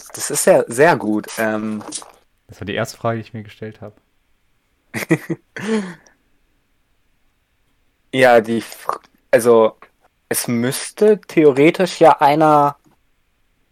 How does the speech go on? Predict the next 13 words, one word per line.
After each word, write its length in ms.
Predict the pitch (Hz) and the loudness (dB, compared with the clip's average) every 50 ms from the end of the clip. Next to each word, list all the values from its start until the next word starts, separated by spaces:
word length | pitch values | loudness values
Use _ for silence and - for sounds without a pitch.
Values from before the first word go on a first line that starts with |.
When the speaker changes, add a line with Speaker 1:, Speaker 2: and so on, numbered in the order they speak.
| _ _ _ _ _ _ _ | _ _ _ _ _ _ _
Speaker 1:
davor 680 | 139 123 123 127 120 - - - 135 135 131 127 113 | 6 8 8 6 4 2 0 4 6 8 8 8 8
gewesen 440 | 104 104 101 104 104 104 98 104 95 | 4 2 0 0 -2 -2 -4 -6 -4
sein. 420 | 101 104 98 98 98 98 101 101 | -2 0 0 0 -2 -4 -8 -10
Speaker 2:
Das 340 | 101 107 101 - - - - | -10 -12 -12 -12 -16 -10 -6
wäre 140 | 113 104 110 | -6 -4 -4
auch 120 | 107 101 - _ | -6 -8 -10 _
meine 240 | 101 101 104 101 - | -10 -8 -8 -10 -10
Vermutung 440 | - 104 98 98 98 98 101 98 95 | -12 -14 -12 -12 -14 -12 -14 -14 -14
gewesen, 480 | 98 95 98 98 98 95 107 104 101 | -14 -14 -14 -14 -14 -14 -16 -18 -18
ja. 220 | 98 98 98 101 104 _ _ _ _ _ _ _ _ | -16 -16 -18 -18 -20 _ _ _ _ _ _ _ _
Speaker 1:
Weil 500 | 120 123 123 123 123 120 117 117 123 - | 0 4 4 6 8 8 8 6 6 4
sonst, 680 | 131 117 117 123 127 131 127 123 117 - - - - - _ _ _ _ _ _ _ _ _ _ _ _ _ _ _ _ _ _ - | 0 0 2 2 2 2 -2 -8 -10 -12 -14 -14 -16 -20 _ _ _ _ _ _ _ _ _ _ _ _ _ _ _ _ _ _ -4
ah, 200 | - - 135 | -2 -2 -2